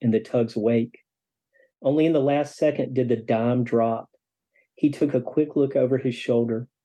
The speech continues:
and of course there came the barge against the moon-traced mountains, a big black homicidal juggernaut, unmarked and utterly unlighted, bearing down on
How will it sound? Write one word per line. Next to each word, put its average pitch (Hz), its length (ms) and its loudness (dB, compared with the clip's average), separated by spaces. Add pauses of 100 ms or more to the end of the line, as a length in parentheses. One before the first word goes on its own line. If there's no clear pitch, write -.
(420)
and 131 100 2
of 135 140 0
course 151 360 0
there 143 200 0
came 143 240 -2
the 131 80 0
barge 123 420 0
against 123 320 -4
the 123 80 -2
moon-traced 120 720 0
mountains, 113 600 0 (340)
a 120 100 0
big 135 400 0
black 131 460 0
homicidal 120 640 0
juggernaut, 113 680 0 (460)
unmarked 131 640 0 (100)
and 131 280 0
utterly 139 360 2
unlighted, 117 680 0
bearing 113 320 2
down 107 280 0
on 107 140 -2